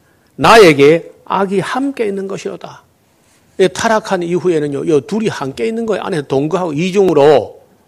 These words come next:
그런데 내면 속에서는 항상 내면 깊은 곳에서는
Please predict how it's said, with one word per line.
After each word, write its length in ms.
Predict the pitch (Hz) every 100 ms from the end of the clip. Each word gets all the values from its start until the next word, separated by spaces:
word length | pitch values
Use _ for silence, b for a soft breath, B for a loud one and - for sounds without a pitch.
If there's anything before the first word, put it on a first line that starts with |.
| _ _ _
그런데 520 | - 220 175 127 - b b b b b b
내면 420 | 131 147 202 208
속에서는 360 | 175 196 180 185
항상 520 | - 208 247 233 226
내면 280 | 156 180 185
깊은 440 | - 127 143 160 180
곳에서는 600 | 107 180 165 185 202